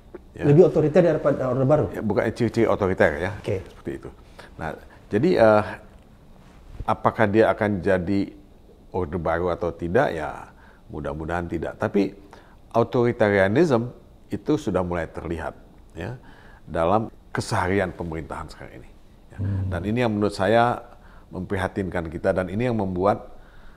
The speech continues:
Speaker 1: ilmuwan-ilmuwan politik dari Australia, dari Amerika mengatakan bahwa telah terjadi regresi
Speaker 2: Hmm.
Speaker 1: demokrasi di Indonesia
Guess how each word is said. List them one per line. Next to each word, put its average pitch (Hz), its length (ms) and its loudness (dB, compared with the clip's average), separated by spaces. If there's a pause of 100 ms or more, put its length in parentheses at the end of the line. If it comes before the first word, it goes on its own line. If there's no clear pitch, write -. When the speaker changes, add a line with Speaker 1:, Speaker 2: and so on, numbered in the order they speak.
(400)
Speaker 1:
ilmuwan-ilmuwan 95 760 -2
politik 87 600 -4
dari 80 400 -6 (640)
Australia, 95 640 2
dari 87 160 -4
Amerika 82 560 -6
mengatakan 101 560 -8
bahwa 104 240 -2 (560)
telah 104 160 0
terjadi 104 560 -2
regresi 107 640 0 (220)
Speaker 2:
Hmm. 110 160 -6
Speaker 1:
demokrasi 95 640 -2
di 73 160 -12
Indonesia 73 320 -12